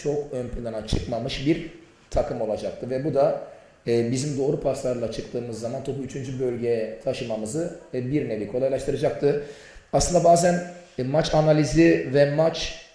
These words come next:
e, birbirine tam örtüşmeyebiliyor ama bugün, e, yani tam da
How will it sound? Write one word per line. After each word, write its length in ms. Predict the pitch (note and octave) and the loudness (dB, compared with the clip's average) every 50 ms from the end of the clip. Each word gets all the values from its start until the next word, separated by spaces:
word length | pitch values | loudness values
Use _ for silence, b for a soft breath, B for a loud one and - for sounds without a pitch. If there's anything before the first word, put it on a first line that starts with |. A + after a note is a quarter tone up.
| - | -2
e, 260 | C3+ C3 C3 C3 C3+ C3+ - - C3 B2 | 0 0 2 2 0 -2 -4 -6 -6 -4
birbirine 420 | B2+ C#3+ C#3+ C3+ D#3 D3+ D3+ D3+ D3 | -2 0 0 0 0 0 0 0 0
tam 200 | - D#3 D3+ D3+ D3 - - - | 2 2 2 0 -2 -4 -2 0
örtüşmeyebiliyor 960 | C#3 C#3 C3+ - - - - C#3 C#3 C#3 C3 C3 C#3 C3+ C#3 D3 D#3 - - | 2 2 2 0 -2 -6 -4 -2 -2 0 0 0 2 2 2 4 2 2 0
ama 280 | C3+ C3+ D3+ D3 C#3 D3 | 0 0 2 2 2 2
bugün, 360 | E3 D3+ E3 E3+ E3+ F3 F3 B B B B B B B B B B B B _ - - | 2 2 2 2 2 0 -4 B B B B B B B B B B B B _ 0 4
e, 60 | C#2 C3 C3 C3+ C3+ C3 C#2 - - - - - - - | 4 6 6 6 6 6 4 2 0 -4 -10 -16 -12 -10
yani 160 | - - - - - | -10 -10 -10 -10 -2
tam 340 | - E3 E3 E3+ F3 E3+ | 2 2 4 4 4 4
da 380 | D#3+ D#3+ E3+ E3+ - - - - | 6 6 6 6 4 0 -6 -10